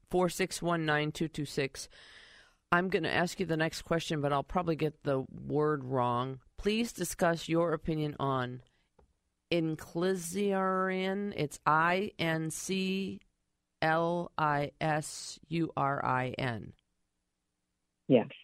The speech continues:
Speaker 2: inclisiran.
Speaker 1: In-, inclisiran.
Speaker 2: Um,
Speaker 1: Okay, thank you.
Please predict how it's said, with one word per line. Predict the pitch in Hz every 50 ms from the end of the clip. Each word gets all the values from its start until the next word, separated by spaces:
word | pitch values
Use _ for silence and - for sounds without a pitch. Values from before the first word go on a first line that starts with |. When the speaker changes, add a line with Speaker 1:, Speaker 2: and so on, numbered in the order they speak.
| - - -
Speaker 2:
inclisiran. | 151 147 - - 127 123 - - - - - - _ _ _ _ _ -
Speaker 1:
In-, | 143 139 - - _ _ _ _ -
inclisiran. | 147 135 - - - 151 147 139
Speaker 2:
Um, | 135 139 143 151 151 -
Speaker 1:
Okay, | - - - - - - - _ _
thank | - 139 139 127 - -
you. | -